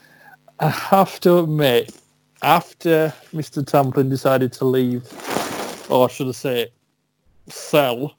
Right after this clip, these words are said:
'cause that's pretty much what he did, Billericay Town, it was a case of, "Well, where's he gonna land next?" And I think everybody was just waiting to see where it would be.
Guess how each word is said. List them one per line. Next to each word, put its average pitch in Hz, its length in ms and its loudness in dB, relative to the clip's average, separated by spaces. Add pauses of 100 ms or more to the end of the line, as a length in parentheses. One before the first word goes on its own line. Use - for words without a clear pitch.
(200)
'cause 131 140 -12
that's - 160 -8 (200)
pretty 160 280 -4
much 131 240 -2
what 131 160 -2
he 123 40 -4
did, 120 320 -8 (180)
Billericay 143 520 2
Town, 123 420 -10 (1120)
it 123 140 -6
was 160 140 4
a 156 60 2
case 170 440 2
of, 160 280 -2 (200)
"Well, 135 200 -14
where's 156 320 -10
he 156 80 -8
gonna 160 220 -4
land 156 400 0
next?" 160 420 -4
And 139 100 -4
I 131 60 -6
think 143 220 -6
everybody 143 420 4
was 135 140 2
just 131 160 -6
waiting 143 580 4
to 127 120 -6
see 131 240 -4
where 131 320 -2
it 127 100 -10
would 117 240 -8
be. 127 340 -4